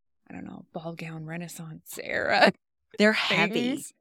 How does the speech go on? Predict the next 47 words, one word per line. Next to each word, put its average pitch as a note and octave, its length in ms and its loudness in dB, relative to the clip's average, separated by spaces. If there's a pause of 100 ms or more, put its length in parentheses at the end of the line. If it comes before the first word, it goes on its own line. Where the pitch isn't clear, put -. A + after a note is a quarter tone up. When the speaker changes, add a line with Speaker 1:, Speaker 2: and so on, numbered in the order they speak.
(180)
Speaker 2:
They're F#3 140 -2
Speaker 1:
They C#4 180 10
Speaker 2:
very D4+ 40 8
Speaker 1:
are. B3+ 420 10
Speaker 2:
heavy. - 100 6
Speaker 1:
And C4 240 6
at, - 260 6
while A#3 400 4
I B3 140 8
say F4 320 0
that, A#3+ 220 6
my A3 160 4
brain G#3+ 280 -2
is A3+ 160 -4
like, G3 320 0
if G3+ 180 -2
you G3+ 140 -8
put G#3+ 400 2
a F#3+ 100 2
corset G#3+ 400 -2
on F3+ 220 -2
at D#3+ 140 0
all F3+ 340 6
for F3+ 260 0 (160)
any A3 280 2
reason, F3+ 560 -4 (100)
we're G3 540 -2 (240)
just A3 180 0
leaving G#3 280 2
town. - 360 -14 (320)
Speaker 2:
Yeah. D3+ 520 6 (240)
Breathing A3 440 6
wasn't F3+ 260 2
as D#3 100 -4
big D#3 180 0
back C#3 220 -2
then. C3 400 -6
Like, D3 120 2
Speaker 1:
Yeah. - 120 6
Speaker 2:
it - 60 2
wasn't D#3+ 240 0
the C#3+ 120 -8
in C3+ 280 -8
thing C3+ 240 -8
to - 100 -10
do. - 300 -8
Speaker 1:
Yeah. F#3 320 0